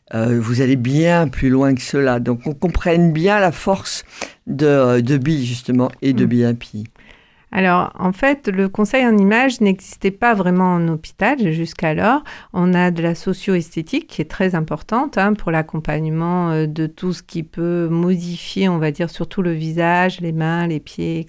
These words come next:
Speaker 2: cetera. Moi, j'agis surtout sur le corps. Voilà, euh, pour parler clairement, quand on a un sein en moins,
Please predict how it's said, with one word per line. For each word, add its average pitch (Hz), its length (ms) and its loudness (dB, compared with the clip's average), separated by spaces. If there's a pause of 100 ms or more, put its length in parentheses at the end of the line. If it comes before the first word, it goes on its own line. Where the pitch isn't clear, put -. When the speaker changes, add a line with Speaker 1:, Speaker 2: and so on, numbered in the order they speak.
Speaker 2:
cetera. 170 440 -4 (460)
Moi, 190 160 2
j'agis 185 300 2
surtout 247 400 -2
sur 220 200 0
le 180 100 0
corps. 147 320 -6 (340)
Voilà, 151 280 -4
euh, - 360 -8 (720)
pour 170 120 -18
parler 160 360 -2
clairement, 165 500 0
quand 175 320 -4
on 160 680 -2
a 151 40 0
un 156 200 0
sein 170 260 0
en 160 80 2
moins, 190 560 2